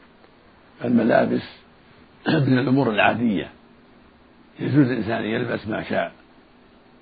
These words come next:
مما أباح الله من القطن والصوف والكتان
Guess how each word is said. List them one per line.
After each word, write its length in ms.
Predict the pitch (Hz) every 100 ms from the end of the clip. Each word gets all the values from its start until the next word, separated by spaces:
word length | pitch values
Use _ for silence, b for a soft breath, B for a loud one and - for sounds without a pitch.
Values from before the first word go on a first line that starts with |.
| -
مما 280 | 117 110 110
أباح 240 | 110 90
الله 400 | 92 95 107 95 - - - - _ - _ - _ - -
من 100 | 107
القطن 480 | 85 117 113 107 80 - _ - -
والصوف 520 | - - 120 117 101 - - - - - -
والكتان 760 | 110 98 95 - 123 120 107